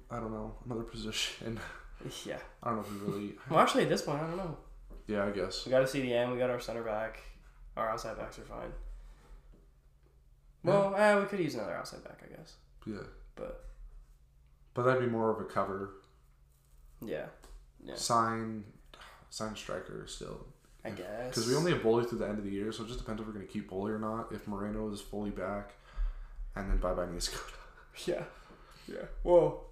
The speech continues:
Speaker 1: You know
Speaker 2: that's
Speaker 1: what?
Speaker 2: gotta
Speaker 1: Hey,
Speaker 2: happen.
Speaker 1: hey.
Speaker 2: Yeah.
Speaker 1: Throw Niascoda in the deal to Tyrus.
Speaker 2: <laughs> Oh,
Speaker 1: Make,
Speaker 2: true.
Speaker 1: make the fee
Speaker 2: True.
Speaker 1: three point one million.
Speaker 2: <laughs> Yeah, we'll take it. We'll take it.
Speaker 1: They're just, <laughs> we're just like, "Take Niascoda." They're like, "We don't,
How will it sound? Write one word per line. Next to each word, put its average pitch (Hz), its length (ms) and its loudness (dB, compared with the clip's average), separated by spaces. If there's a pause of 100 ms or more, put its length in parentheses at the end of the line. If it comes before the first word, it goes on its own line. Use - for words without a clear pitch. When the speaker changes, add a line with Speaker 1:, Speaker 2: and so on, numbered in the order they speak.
Speaker 1:
You 151 60 10
know 147 60 12
Speaker 2:
that's 175 100 12
Speaker 1:
what? 208 100 12
Speaker 2:
gotta - 120 8
Speaker 1:
Hey, 139 80 12 (400)
Speaker 2:
happen. 127 200 -4
Speaker 1:
hey. 123 80 0
Speaker 2:
Yeah. 110 120 0 (180)
Speaker 1:
Throw 139 160 12
Niascoda 151 560 8
in 143 80 6
the 135 80 2
deal 131 300 4
to 110 240 4
Tyrus. 127 580 2
Speaker 2:
<laughs> - 60 4
Oh, 180 80 12 (100)
Speaker 1:
Make, 147 120 12
Speaker 2:
true. 175 340 12
Speaker 1:
make 131 240 6
the 143 80 6
fee 131 320 6
Speaker 2:
True. 143 360 6 (560)
Speaker 1:
three 131 220 4
point 120 220 6
one 110 200 4
million. 95 460 -2 (100)
Speaker 2:
<laughs> - 120 0
Yeah, 202 600 12
we'll 165 140 12
take 151 220 8
it. 117 160 0 (440)
We'll 147 120 2
take 127 180 4
it. - 960 -6 (720)
Speaker 1:
They're 131 160 8
just, - 180 0 (420)
<laughs> - 420 -10
we're 156 140 10
just 175 140 8
like, 135 160 10
"Take 175 180 10
Niascoda." 156 480 8
They're 123 100 6
like, 127 200 8
"We 147 80 4
don't, 147 240 6